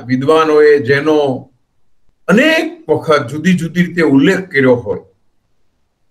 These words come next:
એવી મહત્વની કૃતિ, જેમાં કેન્દ્ર સ્થાને તો વર્ણનાત્મક કવિતા છે, narrative poetry છે, કથન પાંખું છે,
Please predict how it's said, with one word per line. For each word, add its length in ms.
એવી 200
મહત્વની 1080
કૃતિ, 500
જેમાં 480
કેન્દ્ર 360
સ્થાને 440
તો 580
વર્ણનાત્મક 840
કવિતા 380
છે, 180
narrative 640
poetry 540
છે, 120
કથન 540
પાંખું 520
છે, 220